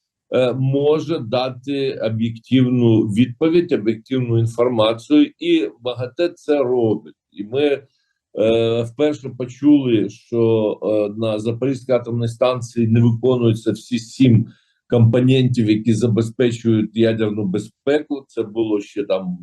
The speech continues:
рік чи півтори роки тому. Е, постійно моніторять. На базі інформації моніторингу магате були введені санкції, в тому числі Сполученими Штатами, до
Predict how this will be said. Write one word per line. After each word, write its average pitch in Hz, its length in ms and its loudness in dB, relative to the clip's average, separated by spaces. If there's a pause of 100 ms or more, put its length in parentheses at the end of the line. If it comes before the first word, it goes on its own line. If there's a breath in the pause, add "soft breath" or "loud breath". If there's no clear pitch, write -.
рік 131 320 -2
чи - 240 -20
півтори 107 420 -2
роки 98 380 -2
тому. 170 400 2 (440 loud breath)
Е, 110 200 4
постійно 139 680 -8
моніторять. 127 960 -4 (100)
На 131 460 -2 (320)
базі 147 480 2
інформації 143 880 -2
моніторингу 131 720 -2
магате 131 460 0
були 139 300 -2
введені 127 540 -2
санкції, 135 760 -2
в 139 100 -16
тому 127 260 -2
числі 120 300 -6
Сполученими 117 720 2
Штатами, 131 580 0
до 117 360 2